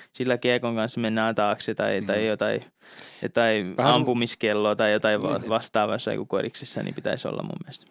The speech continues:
Speaker 2: Vähän semmoinen turha peruuttelu pois, niin sit siitä saisi oikeasti,
Speaker 1: Niin,
Speaker 2: koska siinä
Speaker 1: niin.
Speaker 2: selkeästihän siinä on haettu tämmöistä showmeininkiä
Speaker 1: Show, totta
Speaker 2: ja,
Speaker 1: kai,
Speaker 2: ja
Speaker 1: totta
Speaker 2: pal-,
Speaker 1: kai.
Speaker 2: palvellaan niinku
Speaker 1: Mm,
Speaker 2: faneja ennen
Speaker 1: mm,
Speaker 2: kaikkea, niin
Speaker 1: niin,
Speaker 2: se, että
Speaker 1: mm.
Speaker 2: sit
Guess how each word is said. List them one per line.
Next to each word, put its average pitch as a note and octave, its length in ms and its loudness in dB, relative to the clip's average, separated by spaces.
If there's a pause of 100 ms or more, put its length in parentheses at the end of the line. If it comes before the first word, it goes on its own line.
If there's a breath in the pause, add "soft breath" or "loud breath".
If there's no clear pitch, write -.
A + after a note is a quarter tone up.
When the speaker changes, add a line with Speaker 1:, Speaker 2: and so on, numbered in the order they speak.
Speaker 2:
Vähän D3+ 140 4
semmoinen C3 220 4
turha C3 300 2
peruuttelu A2 640 2
pois, G#2+ 180 2
niin G#2+ 100 -2
sit A#2+ 160 2
siitä A2+ 200 2
saisi A2+ 240 4
oikeasti, D4+ 300 8
Speaker 1:
Niin, C4 60 8
Speaker 2:
koska F#3+ 180 4
siinä D#3+ 160 4
Speaker 1:
niin. A#3+ 160 8
Speaker 2:
selkeästihän G3 500 8
siinä C#3 180 6
on C3+ 80 6
haettu D3 300 6
tämmöistä A#2 380 4
showmeininkiä B2 640 6
Speaker 1:
Show, G3+ 100 10
totta A3 220 8
Speaker 2:
ja, - 60 12
Speaker 1:
kai, G#3 180 10
Speaker 2:
ja D#3 40 8
Speaker 1:
totta E3+ 200 8
Speaker 2:
pal-, C3 80 8
Speaker 1:
kai. F#3 160 10
Speaker 2:
palvellaan A#2+ 300 8
niinku A#2+ 140 2
Speaker 1:
Mm, F3 80 6
Speaker 2:
faneja B2 340 8
ennen G#3 200 8
Speaker 1:
mm, G#3+ 60 8
Speaker 2:
kaikkea, C#3+ 360 6
niin G3+ 100 8
Speaker 1:
niin, G3+ 100 10
Speaker 2:
se, A#2 160 8
että A2+ 200 2
Speaker 1:
mm. D#3+ 140 0
Speaker 2:
sit C3+ 220 2